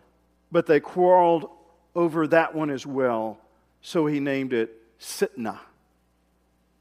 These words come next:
He moved on from there and dug another well.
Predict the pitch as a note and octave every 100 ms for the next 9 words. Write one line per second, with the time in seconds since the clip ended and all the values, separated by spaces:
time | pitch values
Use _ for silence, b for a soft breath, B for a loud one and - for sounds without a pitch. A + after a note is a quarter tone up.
0 | _ _ _ F#3+ F3+ E3 A3 C4+ A3+ -
1 | F#3+ F3 F3 - E3 C#3+ C#3 D#3 D3+ -
2 | D3 C#3+ G3 F3 F3+ A3+ E4 B3 C3 A2+
3 | G#2+ A2 B2+